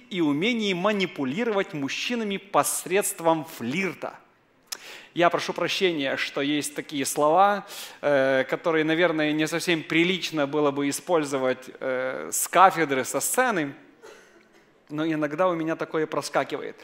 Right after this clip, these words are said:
Я говорил, что один раз в год приблизительно я такую проповедь говорю на эту тему. Но тут есть в этом выражении еще одно слово, которое тоже может быть не до конца понятно всем.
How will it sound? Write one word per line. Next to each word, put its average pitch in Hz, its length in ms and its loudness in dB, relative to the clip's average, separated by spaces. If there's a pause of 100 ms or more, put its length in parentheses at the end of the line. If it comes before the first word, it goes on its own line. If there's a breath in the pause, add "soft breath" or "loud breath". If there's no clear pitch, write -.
(460 loud breath)
Я 156 240 2
говорил, 160 380 2
что - 200 -4
один 147 220 0
раз 139 280 4
в 120 140 -12
год 147 320 0
приблизительно 127 640 -4
я 127 220 -2
такую 127 320 -6
проповедь 127 500 -2
говорю 131 300 -2
на 123 160 -4
эту 120 180 -10
тему. 123 300 -10 (440 loud breath)
Но 160 140 2
тут 226 200 0
есть 247 340 4
в 180 100 4
этом 214 460 4
выражении 175 640 4
еще 147 640 4
одно 151 680 6
слово, 220 540 6
которое 185 640 4
тоже 208 800 2 (280 loud breath)
может 185 640 0
быть 165 480 -2
не 185 160 2
до 180 160 2
конца 190 440 4
понятно 196 840 0
всем. - 380 -10